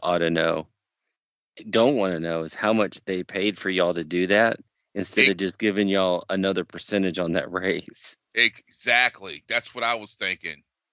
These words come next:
Speaker 2: Like, what, what's, why's the reason for it? Like, fuck, y'all must
Speaker 1: So,
Speaker 2: get tax
Speaker 1: so
Speaker 2: breaks or some shit.
Speaker 1: let me help you out here. Let, and, and the facilitator for the session.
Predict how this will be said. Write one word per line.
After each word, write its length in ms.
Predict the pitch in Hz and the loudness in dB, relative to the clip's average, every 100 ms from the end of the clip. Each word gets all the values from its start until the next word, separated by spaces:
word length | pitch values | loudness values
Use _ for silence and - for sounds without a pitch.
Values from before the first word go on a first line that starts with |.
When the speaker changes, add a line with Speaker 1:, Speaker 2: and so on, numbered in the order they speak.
| _ _ _ - | _ _ _ -4
Speaker 2:
Like, 140 | 110 | -4
what, 200 | 92 147 117 123 | -2 -4 -4 -10
what's, 340 | 120 143 - 139 123 120 | -4 -4 -4 -16 -18 -12
why's 300 | 113 131 143 | 0 2 2
the 100 | - 117 | -2 -6
reason 340 | 127 113 110 - | -6 -8 -14 -12
for 60 | 101 | -12
it? 100 | 95 | -4
Like, 160 | 110 - _ _ _ _ _ _ _ _ _ _ _ _ | -4 -6 _ _ _ _ _ _ _ _ _ _ _ _
fuck, 160 | 147 131 | -6 -2
y'all 100 | 139 | -2
must 140 | 143 | 0
Speaker 1:
So, 100 | 131 | 0
Speaker 2:
get 140 | 120 - | 0 0
tax 160 | 143 | 4
Speaker 1:
so 240 | 147 135 113 | 4 4 0
Speaker 2:
breaks 280 | 117 110 - | -4 -6 -14
or 40 | |
some 240 | - 127 113 | -12 -10 -10
shit. 400 | - 95 85 - _ _ - | -8 -6 -6 -8 _ _ -6
Speaker 1:
let 120 | 127 | 0
me 120 | 147 160 | 2 4
help 200 | 156 123 | 0 -2
you 160 | 120 | -2
out 140 | 110 - | 0 -2
here. 260 | - - _ _ _ _ _ _ _ _ _ - | -12 -20 _ _ _ _ _ _ _ _ _ -8
Let, 160 | 107 113 | -6 -4
and, 200 | - 117 - | -2 -2 0
and 300 | 127 143 135 | 2 4 2
the 40 | |
facilitator 680 | 117 117 127 117 - 101 90 | -2 -4 -4 -4 -2 -4 -4
for 160 | - | -10
the 80 | 82 | -12
session. 480 | - 92 85 - | -6 -4 -4 -10